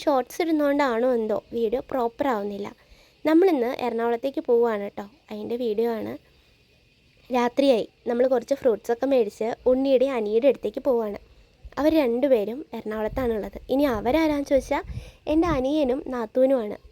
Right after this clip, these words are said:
അതാണ് എൻ്റെ അമ്മ, ഇതാണ് എൻ്റെ ഹസ്ബൻഡ്, അതാണ് എൻ്റെ അനിയത്തി. അപ്പം നമുക്ക് എന്ത് ചെയ്യാം, പോയിട്ട് വരാം. വീഡിയോ ഇഷ്ടമായിട്ടുണ്ടെങ്കിൽ ലൈക്ക് ചെയ്യാനായിട്ട് നിങ്ങൾ മറക്കരുത്. അതുപോലെ തന്നെ ഒന്ന് സബ്സ്ക്രൈബും കൂടെ ചെയ്തേക്കണം, സപ്പോർട്ടും ചെയ്തേക്കണം.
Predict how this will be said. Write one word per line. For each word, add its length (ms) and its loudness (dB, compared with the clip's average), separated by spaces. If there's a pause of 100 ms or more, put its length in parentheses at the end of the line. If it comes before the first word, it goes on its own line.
(120)
അതാണ് 280 -2
എൻ്റെ 180 -2
അമ്മ, 120 -6 (320)
ഇതാണ് 300 -10
എൻ്റെ 160 -2
ഹസ്ബൻഡ്, 360 -4 (680)
അതാണ് 320 4
എൻ്റെ 160 0
അനിയത്തി. 360 -2 (640)
അപ്പം 240 -2
നമുക്ക് 300 -2
എന്ത് 240 0
ചെയ്യാം, 240 -2 (400)
പോയിട്ട് 360 4
വരാം. 200 -10 (580)
വീഡിയോ 300 4
ഇഷ്ടമായിട്ടുണ്ടെങ്കിൽ 840 -4 (140)
ലൈക്ക് 240 -2
ചെയ്യാനായിട്ട് 460 0
നിങ്ങൾ 140 -2 (140)
മറക്കരുത്. 460 -6 (200)
അതുപോലെ 320 -2 (100)
തന്നെ 200 -10 (220)
ഒന്ന് 240 2
സബ്സ്ക്രൈബും 1040 -4
കൂടെ 140 4 (100)
ചെയ്തേക്കണം, 500 -6 (160)
സപ്പോർട്ടും 580 -2
ചെയ്തേക്കണം. 440 -6